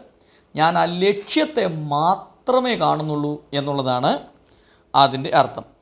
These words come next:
അപ്പോൾ ഏക-, ഏകാഗ്രതയും ലക്ഷ്യം നേടണമെന്നുള്ള അമിതമായ മോഹവും ഒരു വ്യക്തിയുടെ, ആ, മനോഭാവത്തെ ആശ്രയിച്ചിരിക്കും.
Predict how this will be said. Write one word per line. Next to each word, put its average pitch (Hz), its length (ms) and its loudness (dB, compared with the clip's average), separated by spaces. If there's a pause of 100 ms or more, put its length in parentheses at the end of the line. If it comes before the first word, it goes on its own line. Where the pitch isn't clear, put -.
അപ്പോൾ 196 460 2 (920)
ഏക-, 269 800 4
ഏകാഗ്രതയും 208 960 2 (640)
ലക്ഷ്യം 240 800 0
നേടണമെന്നുള്ള 220 880 -2
അമിതമായ 226 720 4
മോഹവും 190 580 -2 (880)
ഒരു 180 160 0
വ്യക്തിയുടെ, 202 720 -4 (460)
ആ, 170 360 4 (100)
മനോഭാവത്തെ 196 800 0
ആശ്രയിച്ചിരിക്കും. 170 840 -4